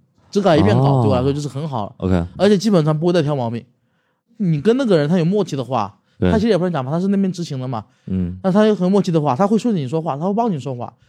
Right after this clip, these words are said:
Speaker 2: 嗯，
Speaker 1: 其实大部分工作就是那个人他不会帮你说话，
Speaker 2: 嗯。对。
Speaker 1: 就会造成很大问题。但是这个人，只要这个人帮你说话，就，就没有任何问题。这是一种好的甲方，就是帮你一起去解决困难的。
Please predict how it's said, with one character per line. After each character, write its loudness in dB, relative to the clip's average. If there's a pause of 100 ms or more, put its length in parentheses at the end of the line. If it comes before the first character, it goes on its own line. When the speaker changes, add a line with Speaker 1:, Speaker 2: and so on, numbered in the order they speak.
Speaker 2:
嗯， 0
Speaker 1:
其 0
实 0
大 0
部 2
分 2
工 0
作 4
就 4
是 2
那 2
个 0
人 0
他 -2
不 -2
会 2
帮 0
你 -4
说 -10
话， -10 (300)
Speaker 2:
嗯。 0
对。 -6
Speaker 1:
就 -8
会 2
造 -2
成 2
很 -4
大 -2
问 -4
题。 -12
但 2
是 4
这 -4
个 -2
人， 0
只 -4
要 4
这 2
个 4
人 2
帮 -2
你 -4
说 -6
话， -6 (140)
就， -8
就 0
没 -2
有 -2
任 -2
何 -6
问 -6
题。 -16 (460)
这 2
是 4
一 6
种 2
好 -2
的 -2
甲 -4
方， -8
就 -4
是 -4 (160)
帮 2
你 0
一 -2
起 -6
去 -6
解 -6
决 -2
困 -4
难 -4
的。 -10